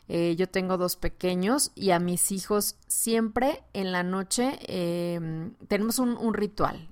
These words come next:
Y ellos siempre en la noche después de, de hacer, eh, su, ponerse la pijama, lavarse los dientes y demás, ya que están acostados, agradecemos las pequeñas cosas que tuvimos a lo largo del día.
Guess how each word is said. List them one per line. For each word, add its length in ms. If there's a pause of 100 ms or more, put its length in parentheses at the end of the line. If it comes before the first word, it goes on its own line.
(100)
Y 140
ellos 220
siempre 440
en 80
la 80
noche 320
después 460
de, 320
de 600 (460)
hacer, 720 (680)
eh, 400
su, 360
ponerse 420
la 180
pijama, 840
lavarse 340
los 160
dientes 880
y 40
demás, 400 (540)
ya 240
que 80
están 220
acostados, 720
agradecemos 1300
las 300
pequeñas 720
cosas 400
que 80
tuvimos 480
a 80
lo 100
largo 320
del 220
día. 180